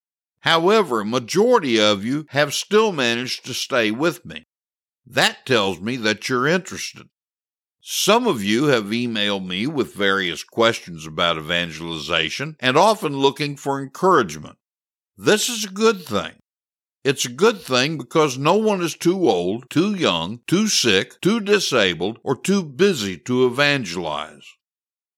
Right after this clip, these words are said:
Earlier I mentioned being taken out of the evangelism game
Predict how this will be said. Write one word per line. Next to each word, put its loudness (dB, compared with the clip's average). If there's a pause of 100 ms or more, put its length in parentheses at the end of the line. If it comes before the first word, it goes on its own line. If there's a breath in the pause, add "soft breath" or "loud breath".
(180)
Earlier 4
I 4
mentioned -4
being 0
taken 0
out 2
of -2
the 2
evangelism 0
game -2